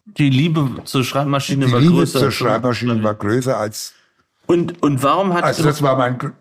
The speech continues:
Speaker 1: Aber warum,
Speaker 2: Das
Speaker 1: wa-,
Speaker 2: ist nicht
Speaker 1: warum
Speaker 2: mein
Speaker 1: hat Hubert Burda und andere gedacht, Mensch, der Franz Josef, der so ergreifende, großartige Texte schreibt,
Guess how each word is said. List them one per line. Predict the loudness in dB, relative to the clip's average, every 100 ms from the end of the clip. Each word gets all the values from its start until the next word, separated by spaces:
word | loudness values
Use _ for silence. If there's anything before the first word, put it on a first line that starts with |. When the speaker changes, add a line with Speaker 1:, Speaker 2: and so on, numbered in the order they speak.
| _ -2
Speaker 1:
Aber | 0 2
warum, | 2 2 0
Speaker 2:
Das | 2
Speaker 1:
wa-, | 0
Speaker 2:
ist | -2 -8
nicht | -4 0
Speaker 1:
warum | 2 2
Speaker 2:
mein | 0
Speaker 1:
hat | -2
Hubert | -2 -2 -2 -4
Burda | -4 -2 0 -2
und | -2
andere | -2 -2 -2 -2
gedacht, | -4 -2 -4 -2
Mensch, | -2 0
der | -4
Franz | 0 -2 0
Josef, | -2 -2 -6 -2
der | -2
so | 0 -2
ergreifende, | -4 -4 -2 -2 -2 -2 -2
großartige | -2 -2 -2 0 0 -2 -2
Texte | -6 -6 -8
schreibt, | -4 -2 -2 -6